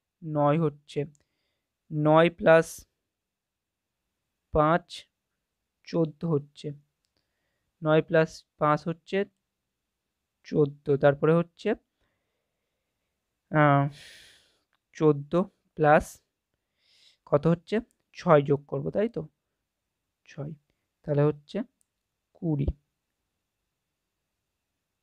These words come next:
কুড়ি plus সাত হচ্ছে সাতাশ। তাহলে আমার অ্যান্সার কত হচ্ছে এখানে? এখানে আমার অ্যান্সার হচ্ছে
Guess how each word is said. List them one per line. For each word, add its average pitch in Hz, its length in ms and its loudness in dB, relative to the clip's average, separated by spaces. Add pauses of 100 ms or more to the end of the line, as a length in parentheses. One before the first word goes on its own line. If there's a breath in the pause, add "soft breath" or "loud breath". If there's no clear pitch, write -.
(240)
কুড়ি 160 400 -6 (300)
plus 151 300 -2 (260)
সাত - 540 -8 (600)
হচ্ছে - 260 -14
সাতাশ। 143 720 -12 (440)
তাহলে 160 180 4
আমার 165 140 4
অ্যান্সার 160 300 2
কত 175 180 0
হচ্ছে 247 280 -6
এখানে? 180 240 -4 (680)
এখানে 165 220 0
আমার 180 140 2
অ্যান্সার 170 380 2
হচ্ছে 196 380 -8